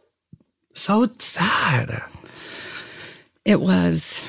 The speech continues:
Speaker 1: So that happened in two thousand and five, and then you continued doing this.
Speaker 2: I did. I work with several other firms. I still consult with a firm in New York, Whites and Luxembourg.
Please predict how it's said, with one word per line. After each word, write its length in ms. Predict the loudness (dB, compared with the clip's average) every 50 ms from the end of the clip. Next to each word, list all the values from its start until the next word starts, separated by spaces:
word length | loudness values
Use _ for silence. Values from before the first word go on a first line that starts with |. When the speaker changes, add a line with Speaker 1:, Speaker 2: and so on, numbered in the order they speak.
| -14 -18 -16 -10
Speaker 1:
So 160 | 4 6 8
that 160 | 8 10 8
happened 280 | 8 6 6 6 6 6
in 80 | 6 6
two 120 | 6 6
thousand 280 | 6 8 8 8 8 6
and 120 | 6 6
five, 260 | 6 8 8 8 8
and 120 | 8 8 8
then 180 | 8 6 6 4
you 240 | 4 6 8 8
continued 460 | 8 8 6 6 8 8 8 8 6 6
doing 560 | 6 6 6 8 8 6 6 4 4 2 6
this. 500 | 6 8 8 8 6 2 -4 -6 -8 -10 -12 -18 -20 -18 -18 -18 0 2
Speaker 2:
I 80 | 4
did. 220 | 6 8 6 6 8
I 120 | 6 6
work 300 | 6 6 6 4 4 4
with 120 | 2 2 2
several 520 | 4 4 4 4 6 6 6 6 6 6
other 220 | 4 4 4 4 4
firms. 480 | 2 4 6 6 8 8 6 6 4
I 60 | 4 2
still 400 | 2 4 4 6 6 6 6 4 0 -2
consult 420 | 2 2 2 4 6 4 4 4
with 160 | 4 2 2 2
a 60 | 0
firm 240 | 2 4 4 6 6
in 100 | 6 8
New 60 | 8 8
York, 340 | 6 6 6 4 2 2 2
Whites 240 | 2 4 4 4 4
and 100 | 6 6
Luxembourg. 640 | 6 4 4 4 4 6 6 6 6 4 4 0